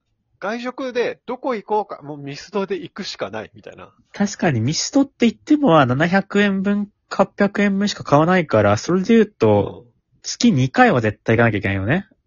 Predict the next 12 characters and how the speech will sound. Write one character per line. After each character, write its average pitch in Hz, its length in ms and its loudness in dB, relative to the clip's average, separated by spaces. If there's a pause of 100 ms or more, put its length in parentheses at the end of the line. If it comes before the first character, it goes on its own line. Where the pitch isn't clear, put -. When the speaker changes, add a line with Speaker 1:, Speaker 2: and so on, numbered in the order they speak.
Speaker 1:
そ 110 280 -6
う 90 40 -10
そ 107 280 -14
う。 - 20 -20
で、 110 380 -6 (120)
あ 107 140 -14
の、 98 340 -14 (720)
ミ 156 160 -10
ス 254 200 -8
ド 269 140 0
も 262 360 -4
結 - 200 -14